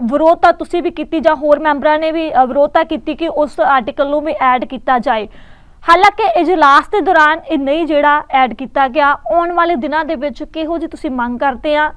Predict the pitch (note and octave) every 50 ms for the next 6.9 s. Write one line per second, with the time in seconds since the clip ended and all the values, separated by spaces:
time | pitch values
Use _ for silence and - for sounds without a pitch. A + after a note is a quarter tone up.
0 | - - G#3+ G#3 E4 E4 D#4+ E4+ - F4 E4 E4+ E4+ F4 F4 E4+ - - - -
1 | - - - - - - C4 B3+ - D#4 C#4 C#4+ C4+ C4+ - D#4 D4+ D4+ C4+ C#4+
2 | E4 D4 D#4+ D4+ C#4+ C#4+ C#4+ D4 D4 D4+ A#3+ A#3+ C#4+ D4 D4+ - E4 B3+ C#4 C4
3 | - D4+ B3+ C#4 C4 C#4 D4+ D4 - - D4 C4 C4+ - D4+ D4+ D4+ A#3+ C4+ G#4+
4 | A#3+ A#3+ B3+ B3 - C4+ C#4 D4+ D#4 - D4 B3+ G#3 C4 A3 C#4+ D4 - D#4 -
5 | - C4+ A#3 G#3 - D4+ C4+ D#4 D#4 - C#4 B3+ A#3+ A#3+ A3+ B3 B3+ G#3 C4 B3
6 | A#3+ C4+ D4 D4 - C4+ A3+ A3+ G#3+ C4 A3+ G3+ F#3+ G3 F#3+ F#3+ F#3